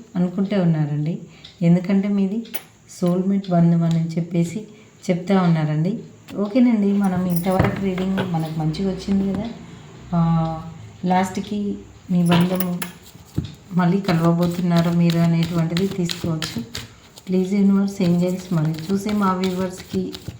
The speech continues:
మీరు ఇచ్చేటువంటి గైడెన్స్ and సజెషన్స్.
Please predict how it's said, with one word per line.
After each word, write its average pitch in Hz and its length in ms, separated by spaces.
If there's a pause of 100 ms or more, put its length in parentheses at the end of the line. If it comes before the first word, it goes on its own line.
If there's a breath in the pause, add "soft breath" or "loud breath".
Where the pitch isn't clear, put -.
(460)
మీరు 185 240
ఇచ్చేటువంటి 175 760
గైడెన్స్ 170 520
and 170 280
సజెషన్స్. 170 760